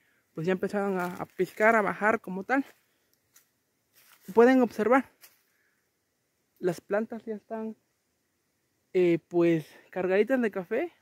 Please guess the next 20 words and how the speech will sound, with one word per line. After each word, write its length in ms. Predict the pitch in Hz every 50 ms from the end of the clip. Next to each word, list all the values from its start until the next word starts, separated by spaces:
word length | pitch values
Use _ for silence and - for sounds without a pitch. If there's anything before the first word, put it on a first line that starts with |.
| _ _ _ _ _ _ _ _ _ -
ya 160 | 190 202 202
muy, 180 | 208 208 220 226
muy 180 | 220 226 233
maduras, 460 | 226 220 208 196 226 254 294 294 277
porque 480 | - - 214 208 - - 190 180 170 - _ _ _ _ _ _ _ _ _ _ _ _ -
ya 120 | - 196 214
no 120 | 226 226
se 100 | - 233
observan, 540 | 208 - - 214 214 208 214 214 202 196 - _ _ _ _ _ _ _ _ _ _ _ _ -
eh, 260 | 214 180 175 175 175 156
cafés 520 | - 170 151 - - 185 196 190 - _ _ _ _ _ _ _ _ _ _ _ -
verdes. 460 | 156 160 196 226 226 208 208 208 202 - _ _ _ _ _ _ _ _ _ _ _ _ _ _ _ _ _ _ _ _ _ _ _
Ya 120 | 165 175
está 420 | 175 - - - 185 185 185 - _ _ _ _ _ _ 170
bien, 480 | 175 226 214 226 240 233 240 240 220
bien 320 | 196 220 214 214 214 208 - -
madura, 500 | 180 185 185 185 214 240 240 208 226 214 _ _ _ _ _ _ _ _ _ _ _ _ _ _ _ _ -
al 120 | 170 165 170
igual 240 | 160 170 175 175 -
que 340 | - 208 196 196 190 170